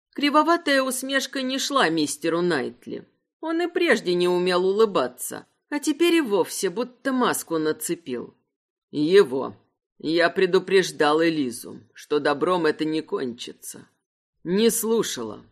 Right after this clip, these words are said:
сердцем чувствовала. Все они светлячки, мать их за ногу. Он сплюнул на столешницу, и плевок вытер засаленным рукавом старой кофты.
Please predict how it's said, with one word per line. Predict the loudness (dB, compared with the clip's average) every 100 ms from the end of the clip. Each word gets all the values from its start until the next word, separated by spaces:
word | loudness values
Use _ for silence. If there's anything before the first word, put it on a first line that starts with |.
| _ _ _
сердцем | -2 2 2 2 0 0
чувствовала. | -2 -4 -4 -6 -10 -8 -10 -12 -18 _ _ -14
Все | -10 -2 0
они | 0 -4 -10 -14 _ _ _
светлячки, | -6 -4 -4 -2 -2 -4 -6 -8 -6
мать | -2 -2 -2
их | -6 -6
за | -8 -6 -6
ногу. | -8 -12 -18 _ _ _ _ _ _ _ -6
Он | -2 0
сплюнул | -2 -4 -2 2 4 4
на | 2
столешницу, | 2 0 2 0 -4 -12 -14 -16 -18 -20 _ _
и | -8
плевок | -6 -4 -4 -4 -6 -6
вытер | -6 2 2
засаленным | 4 0 2 2 2 2 2
рукавом | 2 4 2 2 0
старой | -2 -2 0 0
кофты. | -2 -6 -6 -14 -18 -18